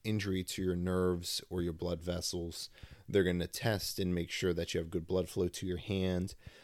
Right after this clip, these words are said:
As I said, the axillary nerve is the most commonly affected nerve injury that happens with a proximal humerus fracture. And one of the best ways to test that is to have the patient try to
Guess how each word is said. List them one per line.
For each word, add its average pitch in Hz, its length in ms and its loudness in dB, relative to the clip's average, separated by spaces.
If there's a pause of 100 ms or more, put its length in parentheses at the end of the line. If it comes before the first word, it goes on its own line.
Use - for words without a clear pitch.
(220)
As 98 160 6
I 95 80 4
said, 92 260 6
the - 140 0
axillary 95 500 4
nerve 92 280 4
is 85 100 0
the 87 60 0
most 85 300 0
commonly 87 640 0
affected 82 760 -2 (240)
nerve 95 320 6
injury 85 400 2
that 80 140 0
happens 87 420 -2
with 85 120 -4
a 82 40 -6
proximal 85 460 0
humerus 82 360 -2
fracture. 80 560 -4
And 82 140 -2
one 95 160 4
of 90 100 2
the 87 60 0
best 90 320 2
ways 87 220 0
to - 80 -6
test - 300 0
that 85 140 0
is 85 240 -2
to - 80 -4
have 80 200 -2
the 85 60 -8
patient 90 500 2
try 87 240 -2
to 82 100 -4